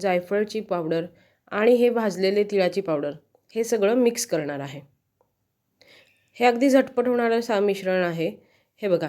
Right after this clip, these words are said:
इथं मी वेलदोडा पावडर आणि जायफळ पावडर घेतली आहे. वेलदोडा पावडर एक चमचा आणि जायफळ पावडर जरा बेतानं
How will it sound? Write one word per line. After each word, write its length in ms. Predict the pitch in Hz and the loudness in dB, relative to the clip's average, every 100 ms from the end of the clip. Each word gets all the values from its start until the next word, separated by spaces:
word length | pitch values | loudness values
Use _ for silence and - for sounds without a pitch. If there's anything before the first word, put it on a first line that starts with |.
| 139 160 | -10 -12
इथं 240 | - 208 | -8 -4
मी 80 | 214 | 0
वेलदोडा 360 | 208 202 214 | 2 2 2
पावडर 240 | 214 214 214 | 2 0 0
आणि 200 | 214 226 | 0 0
जायफळ 340 | 208 180 180 | 0 0 -2
पावडर 320 | 175 165 165 | -2 -2 -2
घेतली 320 | 170 175 170 165 | -4 -8 -4 -4
आहे. 220 | 170 233 - _ _ _ _ _ _ - | -4 -10 -12 _ _ _ _ _ _ -4
वेलदोडा 380 | 190 196 208 220 | 0 2 2 2
पावडर 500 | 220 208 220 214 - - - | 2 2 2 0 -4 -8 -8
एक 160 | 220 - | -8 -4
चमचा 400 | 214 185 190 208 | -2 -2 -2 -2
आणि 220 | 190 196 | 0 2
जायफळ 400 | 208 180 196 202 | 2 2 0 -2
पावडर 440 | 202 196 214 220 190 190 | 0 0 0 -4 -6 0
जरा 180 | 208 220 | 2 4
बेतानं 500 | 214 202 202 185 | 2 0 -2 -2